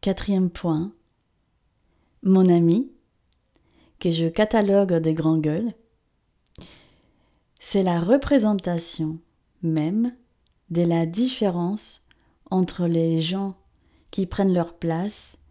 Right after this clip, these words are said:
et ceux qui restent sur le côté. C'est des personnes qui n'attendent pas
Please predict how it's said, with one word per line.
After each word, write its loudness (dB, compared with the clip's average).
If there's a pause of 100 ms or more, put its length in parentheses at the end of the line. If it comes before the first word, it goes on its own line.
(460)
et 2
ceux -2
qui -2
restent -2
sur -2
le -2
côté. -6 (1080)
C'est 0
des 2
personnes 0
qui 2
n'attendent 2
pas -6